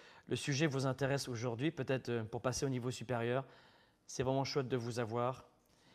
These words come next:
Et combien ? Quatre-vingt-quatorze. Quatre-vingt-quatorze partages. Donc, malheureusement, on n'aura pas de billets offerts aujourd'hui pour, euh, la tournée cent dix. Euh, voilà ce que j'aimerais vous dire. Très honnêtement,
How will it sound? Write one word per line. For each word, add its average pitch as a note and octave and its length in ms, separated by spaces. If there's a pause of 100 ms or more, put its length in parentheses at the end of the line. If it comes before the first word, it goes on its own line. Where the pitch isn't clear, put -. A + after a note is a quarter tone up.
(240)
Et A#2+ 320 (420)
combien ? E3+ 360
Quatre-vingt-quatorze. - 800 (240)
Quatre-vingt-quatorze E3 600
partages. C#3+ 440
Donc, C#3+ 260
malheureusement, D3 840
on C3 100
n'aura B2+ 280
pas B2+ 260 (280)
de B2 160
billets C3 220
offerts D3 320
aujourd'hui C3 400 (400)
pour, D3 300
euh, D3 420
la D3 140
tournée D3 240
cent C#3 180
dix. G#2 240 (360)
Euh, D3+ 280 (760)
voilà G#3+ 160
ce - 60
que A#3 80
j'aimerais G3 220
vous F3+ 140
dire. C3+ 200 (1600)
Très G#3+ 220
honnêtement, D3+ 420